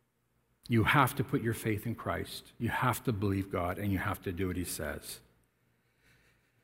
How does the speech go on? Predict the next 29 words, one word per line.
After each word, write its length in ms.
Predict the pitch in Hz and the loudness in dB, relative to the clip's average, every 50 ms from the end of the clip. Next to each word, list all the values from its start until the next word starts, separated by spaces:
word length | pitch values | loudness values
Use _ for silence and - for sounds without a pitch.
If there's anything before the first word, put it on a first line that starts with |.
| _ _ _ _ _ _ _ _ - | _ _ _ _ _ _ _ _ 0
And 120 | 101 110 | 4 6
you 60 | 117 | 6
know, 160 | 131 131 131 131 | 8 8 6 6
if 180 | 127 120 - | 6 4 4
we 100 | - 117 | 4 4
don't 340 | 101 127 123 135 147 - - | 6 6 6 6 6 4 2
accept 540 | 127 - - - - - 143 135 - - - | 0 2 4 4 6 8 8 8 8 6 4
the 100 | 135 107 | 4 6
reality 640 | 104 107 104 104 110 120 135 135 135 135 131 131 127 | 8 8 10 10 10 10 8 8 6 6 6 6 6
of 200 | 120 120 113 113 | 4 4 4 4
the 100 | 131 117 | 2 4
gospel, 680 | 117 117 113 123 123 - - - - 131 123 139 131 - - - - - - - - - _ _ _ _ _ _ _ _ - | 4 4 4 4 2 0 -4 -2 -2 0 0 0 -2 -4 -8 -14 -20 -20 -20 -20 -20 -20 _ _ _ _ _ _ _ _ 2
if 60 | 107 | 4
we 80 | 107 107 | 6 6
don't 180 | 113 120 117 | 8 6 6
accept 500 | 113 98 - - - - 127 117 - - | 4 2 0 0 2 4 2 2 2 -2
the 60 | - | -2
reality 460 | 110 110 117 117 117 113 117 113 110 107 | 2 4 4 6 6 6 6 4 4 4
of 100 | 101 95 | 2 2
hell, 480 | - - 131 117 110 110 110 113 110 - - - - - _ _ _ _ _ _ _ _ _ _ _ _ _ _ _ _ _ _ _ _ _ - - - - - - | 0 2 4 4 6 6 4 2 0 -6 -12 -18 -20 -20 _ _ _ _ _ _ _ _ _ _ _ _ _ _ _ _ _ _ _ _ _ -4 -4 -4 -12 0 2
then 100 | 120 113 | 4 6
we're 80 | 113 | 6
not 180 | 113 113 104 - | 6 6 4 4
gonna 220 | - 107 107 107 | 4 4 4 4
rightly 480 | 107 113 98 104 110 110 - 107 110 107 | 2 2 4 4 4 4 4 2 2 2
understand 840 | 101 104 104 98 - - - - - 104 101 101 98 98 92 92 - - - - _ _ _ _ _ _ _ _ _ _ _ _ _ _ _ _ _ _ _ _ _ _ _ _ _ _ _ _ _ | 2 2 0 0 0 -4 -6 -6 -4 -2 -2 -2 -2 -2 -4 -4 -8 -12 -18 -20 _ _ _ _ _ _ _ _ _ _ _ _ _ _ _ _ _ _ _ _ _ _ _ _ _ _ _ _ _
that 240 | - 104 107 92 - | 0 0 0 0 0
gospel 400 | 110 101 98 92 - - - 110 | 0 0 0 0 -2 -4 -2 -2
message. 640 | 104 104 98 92 - - - - - - - - | 0 0 0 -2 -4 -6 -8 -10 -10 -12 -12 -14